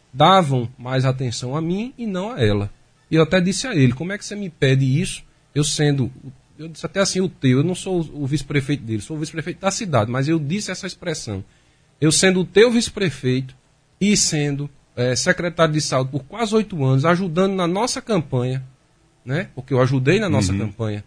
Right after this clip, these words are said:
Speaker 1: obviamente. E tu me pedes um negócio desse." Eu disse, "Não, mas você indo lá, as pessoas dão muita atenção a você e não a ela." Eu digo, "Eu me, eu me ref-, eu me reporto só a ela, se for esse o problema."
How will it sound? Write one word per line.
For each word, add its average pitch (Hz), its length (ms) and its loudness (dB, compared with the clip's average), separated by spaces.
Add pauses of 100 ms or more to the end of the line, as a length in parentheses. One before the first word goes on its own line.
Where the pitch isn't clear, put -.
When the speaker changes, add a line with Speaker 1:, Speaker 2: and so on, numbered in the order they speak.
Speaker 1:
obviamente. 110 680 -4 (520)
E 196 160 4
tu 202 140 -4
me 214 120 6
pedes 180 300 4
um 170 80 2
negócio 139 360 -2
desse." 104 340 -2 (520)
Eu - 40 -20
disse, - 120 -14
"Não, 180 80 -2
mas 180 160 0
você 180 240 -2
indo 170 160 -2
lá, 151 120 0
as 160 80 -4
pessoas 156 300 -8
dão 147 120 -6
muita 151 200 -6
atenção 131 360 -6
a - 20 -8
você 131 320 -8
e 156 40 -6
não 147 200 -8
a 160 100 -6
ela." 107 200 -6
Eu 143 60 -10
digo, 185 140 -12
"Eu 208 60 -10
me, 220 240 -8
eu 196 100 -4
me 220 160 0
ref-, 202 440 -4
eu 165 120 -2
me 175 140 0
reporto 170 500 -2
só 185 220 -6
a 131 80 -2
ela, 143 240 2
se - 100 -10
for 123 240 -4 (300)
esse 135 220 2
o 131 40 -2
problema." 101 420 -2